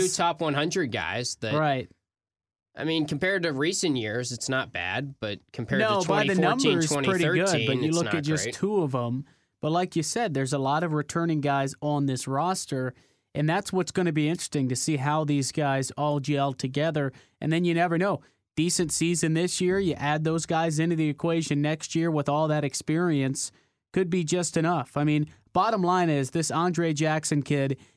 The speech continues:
Speaker 1: he's exciting, he's local. We think he's gonna come here. Can U C L A poach him away, so to speak?
Speaker 2: Right.
Speaker 1: Because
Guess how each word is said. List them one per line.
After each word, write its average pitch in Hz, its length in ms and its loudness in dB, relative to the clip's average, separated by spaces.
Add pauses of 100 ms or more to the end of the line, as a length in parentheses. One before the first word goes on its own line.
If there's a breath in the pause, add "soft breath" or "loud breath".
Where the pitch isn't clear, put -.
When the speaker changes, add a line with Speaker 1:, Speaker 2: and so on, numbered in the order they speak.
Speaker 1:
he's 143 160 2
exciting, 165 800 0
he's 143 280 2
local. 156 560 0 (280 soft breath)
We 139 120 2
think 170 300 0
he's 196 160 0
gonna 175 240 2
come 165 300 2
here. 143 400 2 (200)
Can 143 200 0
U 175 160 2
C 196 260 0
L 170 200 2
A 147 340 2 (480 soft breath)
poach 170 300 0
him 160 100 2
away, 143 460 0 (120)
so 147 220 0
to 127 80 0
speak? - 440 -4 (120)
Speaker 2:
Right. 117 140 0
Speaker 1:
Because 160 280 0